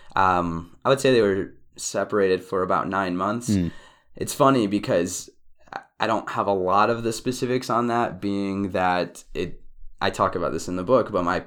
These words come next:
Speaker 1: my parents, I would say, feel a lot of shame about that time frame as well. So it's something that we don't talk about a lot.
Speaker 2: Sure.
Speaker 1: Now,
Speaker 2: Yeah.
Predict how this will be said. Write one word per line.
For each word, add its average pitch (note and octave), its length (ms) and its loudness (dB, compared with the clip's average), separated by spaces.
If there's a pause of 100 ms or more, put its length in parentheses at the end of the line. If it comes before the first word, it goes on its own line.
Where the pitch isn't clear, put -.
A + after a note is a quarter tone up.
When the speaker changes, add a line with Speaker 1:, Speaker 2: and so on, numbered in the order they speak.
Speaker 1:
my E2+ 140 -4
parents, C#3+ 520 0 (480)
I F#2+ 80 2
would F#2 240 0
say, G2 300 2
feel G2 300 0
a - 40 4
lot F#2 160 4
of F2 100 -2
shame G2 280 -4
about F2+ 260 -2
that F#2 280 -4
time F2 260 -4
frame F2+ 240 -4
as F2+ 140 -6
well. G2+ 240 4
So - 120 -4
it's E2+ 120 -6
something F#2+ 280 -4
that E2+ 160 -4
we F#2 100 -6
don't - 200 -8
talk F#2 260 -2
about F2 260 -6
a C#2 60 -2
lot. A#1 300 -6
Speaker 2:
Sure. A#2 340 0 (320)
Speaker 1:
Now, F#2 460 2
Speaker 2:
Yeah. F2+ 200 -2